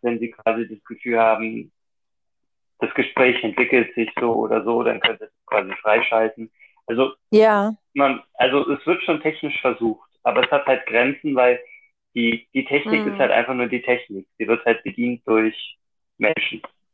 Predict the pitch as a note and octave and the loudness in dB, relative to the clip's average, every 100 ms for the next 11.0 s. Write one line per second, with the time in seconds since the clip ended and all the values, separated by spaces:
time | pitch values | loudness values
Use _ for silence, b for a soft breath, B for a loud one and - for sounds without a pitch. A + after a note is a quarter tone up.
0 | _ - G#2+ A2+ _ _ _ _ _ _ | _ -14 -12 -12 _ _ _ _ _ _
1 | _ _ _ B B B B - A#3+ - | _ _ _ B B B B -2 0 2
2 | C4+ A3+ B3+ B3+ - B3 B3+ B3 A#3+ - | 4 8 6 6 2 4 4 2 0 4
3 | C4 A#3+ B3 - G#3+ A3+ - C4+ D4 A3 | 6 6 4 2 0 0 2 0 4 4
4 | A3+ A3+ B3+ D4+ B B B - G#3+ B3 | 4 2 -2 -2 B B B 4 6 6
5 | - C4 D4 D#4 - - C4 B3 A#3 B3+ | 4 2 4 4 2 2 2 4 6 6
6 | C4+ D4 - C#4 C4+ C#4+ C#4+ - b b | 6 2 2 4 6 6 4 -4 b b
7 | b - A3+ A3+ A3 A#3 B3 - A3+ B3 | b -4 -2 0 4 6 4 4 4 6
8 | E4 A#3+ A#3+ A#3+ A#3 G#3+ - A#3+ D4 - | 6 6 6 4 0 -4 2 2 0 2
9 | D4 D4 D#4 D4+ A#3 A3+ A#3 B3 B3+ - | 6 6 6 4 4 4 4 2 2 2
10 | - G#4 C5 - A#3 G#3 G#3+ F#3+ F3+ | 2 0 0 2 4 4 4 2 2